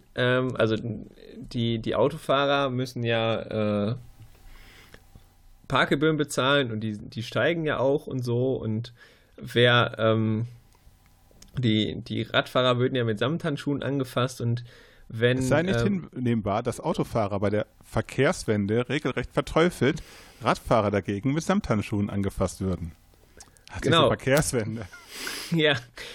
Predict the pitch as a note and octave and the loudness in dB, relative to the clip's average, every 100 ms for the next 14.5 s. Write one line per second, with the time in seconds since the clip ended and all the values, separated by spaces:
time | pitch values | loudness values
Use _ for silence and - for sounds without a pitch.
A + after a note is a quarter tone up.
0 | - D3 D#3+ D#3+ F3 F3 - D3+ F#3 F3 | -4 -2 2 4 2 0 0 0 2 0
1 | E3+ E3 E3+ D#3+ - C#3 - D3+ G3 G3 | 0 2 2 2 0 -4 -4 0 0 -2
2 | - D#3 E3+ D#3 C3+ C#3+ - B2+ C3 C3 | -2 -2 0 0 0 -2 -2 -4 -4 -4
3 | B2+ B2+ B2 - - D3+ - E3+ - A#2+ | -2 -2 -4 -12 -4 -4 -2 -2 -2 -2
4 | C#3 C3+ C#3+ D#3+ C3 C#3 C3+ A#2+ B2 B2 | 0 0 0 -2 -2 -2 -2 0 2 2
5 | A2+ A2+ A#2 - C3 D#3 G3+ - - - | 2 -2 -4 -2 0 0 -4 -12 -20 -20
6 | - - C3 B2+ B2+ A#2+ - B2+ C3+ C#3+ | -10 0 2 2 -2 -6 -8 -4 0 0
7 | C#3+ - - B2 B2+ A#2+ - B2 - B2 | 0 -4 -4 2 2 0 -2 -4 -2 -2
8 | C3 B2+ B2+ B2 - - D3 C3 A#2 B2+ | 0 0 0 0 -2 -4 -6 -6 0 2
9 | D#3+ E3 C#3+ D3+ D#3+ C#3+ - - - D3 | 2 0 -2 -6 -4 -4 -4 -10 -4 2
10 | C#3+ C3+ - A#2 - A#2+ B2+ - A2+ G#2+ | 4 4 2 0 0 -4 -4 0 0 0
11 | A#2+ G#2+ A#2 - - - B2+ C3 A#2+ - | -4 -2 -2 -2 -4 -4 -4 -6 -6 0
12 | B2+ B2 B2 - _ _ - B2 C#3 - | 2 2 0 -14 _ _ -4 2 2 2
13 | B2 B2+ B2 A#2+ A#2 B2+ C3 A2 - C#3+ | 0 0 -2 0 2 4 2 0 -4 -6
14 | F#3 E3 E3+ F#3 | -4 -2 -2 -4